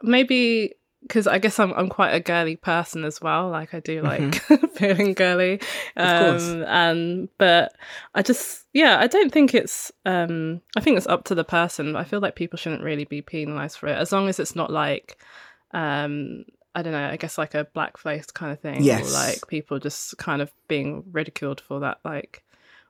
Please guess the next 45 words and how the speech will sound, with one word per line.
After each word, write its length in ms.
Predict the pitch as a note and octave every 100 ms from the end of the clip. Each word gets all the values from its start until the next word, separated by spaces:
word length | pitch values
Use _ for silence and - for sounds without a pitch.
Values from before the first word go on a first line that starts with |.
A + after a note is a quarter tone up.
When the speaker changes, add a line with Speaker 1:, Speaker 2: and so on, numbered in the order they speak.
| _ _ -
Speaker 1:
um, 380 | D#3 C#3 C#3 D3
making, 300 | F#3 E3+ E3
like, 160 | D#3
a 60 | D#3+
stereotype, 760 | - E3+ D3+ D#3 - C#3+ -
like, 140 | - -
kind 180 | D#3+ C#3+
of, 80 | D3
like, 180 | C#3
Speaker 2:
Mm-hmm. 280 | C#3+ C#3 -
Speaker 1:
it 220 | - -
being 220 | D#3 D3+ D3+
a 40 |
bit 220 | D3+ -
gimmicky. 520 | D#3+ D#3+ - F3 F#3+
I 20 | G3
think 220 | F3 E3+
as 100 | E3+
long 160 | E3+ F3
as 140 | F3+
it's, 140 | - -
like, 160 | D#3
genuine, 500 | - D#3+ D#3+ C3+ C3+
then 140 | C3 B2+
I 60 |
think 260 | D#3 D3+ D3+
it's 100 | C#3+
Speaker 2:
Yeah. 100 | B2+
Speaker 1:
fine 320 | C#3+ C#3+ D3 D#3+ -
to, 320 | - - E3 _ _ _ _ -
um, 480 | D#3+ C#3+ C3+ A#2+ D#3 _ _
'cause, 240 | - D#3+
yeah, 220 | D#3 C#3+
that's 200 | D#3 - -
the 40 |
whole 160 | E3 C#3+
point, 220 | D#3 -
I 100 | D3+
guess, 220 | D#3+ -
with 100 | D3+
a 80 | D3
cosplay, 560 | - D3 - D3 B2+
is 80 | C#3+
that 140 | C#3+ -
you, 400 | C#3+ C#3+ D3